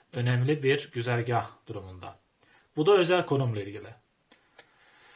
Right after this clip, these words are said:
Peki, şimdi karşımıza çıkacak önemli şeylerden bir tanesi de şu.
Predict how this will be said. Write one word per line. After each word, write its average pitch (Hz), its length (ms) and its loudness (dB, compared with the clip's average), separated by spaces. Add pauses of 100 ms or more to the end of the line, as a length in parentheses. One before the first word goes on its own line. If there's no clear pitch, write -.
(560)
Peki, 170 680 4
şimdi 185 240 0
karşımıza 214 560 2
çıkacak 196 380 0
önemli 175 280 2
şeylerden 160 440 2
bir 160 80 -6
tanesi - 320 0
de 170 80 0
şu. 120 320 0